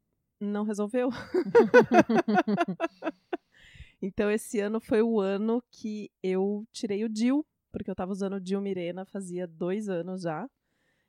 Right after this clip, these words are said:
E eu falei, "Não, eu quero tirar, eu não quero usar nada que, que seja hormonal." Porque eu quero o ciclo de novo, sentir o ciclo de novo, menstruar, passar por todas as coisas e ter a possibilidade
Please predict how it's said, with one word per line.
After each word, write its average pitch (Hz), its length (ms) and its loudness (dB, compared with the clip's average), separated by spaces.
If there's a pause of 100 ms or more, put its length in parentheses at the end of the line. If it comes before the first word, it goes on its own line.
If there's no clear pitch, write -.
E 170 80 -6
eu 170 80 -2
falei, 185 240 -6
"Não, 185 140 -4
eu 185 80 -2
quero 175 220 -6
tirar, 180 480 -2
eu 185 60 0
não 175 140 -2
quero 202 220 -4
usar 196 160 -2
nada 180 540 -4 (560)
que, 196 200 -8 (240)
que - 140 -10
seja 165 1000 -6 (220)
hormonal." 170 840 -4 (460)
Porque 196 140 -4
eu 190 80 0
quero 202 320 0 (240)
o 208 80 -6
ciclo 247 580 -2
de 233 140 -2
novo, 214 360 0
sentir 208 360 -6
o 247 60 -4
ciclo 233 440 -6
de 208 100 -2
novo, 190 560 -2
menstruar, 165 1080 -4
passar 165 340 -8
por 170 160 -12
todas 180 380 -4
as 202 120 -8
coisas 185 680 -6 (480)
e 214 80 -4
ter 254 300 -4
a 311 80 -2
possibilidade 226 1160 -2